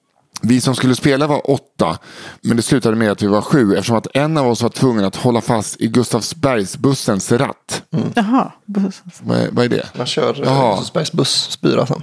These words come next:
Speaker 3: Mm.
Speaker 1: Jaha, okej. Instruktionerna var att vi fick klä av oss helt näck. Och runt det manliga paketet satte man en strumpa.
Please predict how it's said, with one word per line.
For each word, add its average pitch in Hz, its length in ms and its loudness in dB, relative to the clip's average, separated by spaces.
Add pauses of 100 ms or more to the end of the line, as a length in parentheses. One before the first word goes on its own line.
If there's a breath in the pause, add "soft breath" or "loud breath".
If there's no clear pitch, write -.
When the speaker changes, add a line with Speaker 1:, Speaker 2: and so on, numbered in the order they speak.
(140)
Speaker 3:
Mm. 202 120 0
Speaker 1:
Jaha, 120 260 0
okej. - 180 -8 (420 loud breath)
Instruktionerna 175 680 2
var 131 360 0
att 123 220 -2
vi 123 60 -8
fick 117 200 -6
klä 143 100 2
av 156 200 2
oss 135 180 -4
helt 147 320 0
näck. - 420 -8 (720 loud breath)
Och 117 140 4
runt 143 280 2
det 135 160 0
manliga 123 340 0
paketet 131 520 0
satte 120 300 -2
man 95 280 0
en 107 120 0
strumpa. 101 500 -2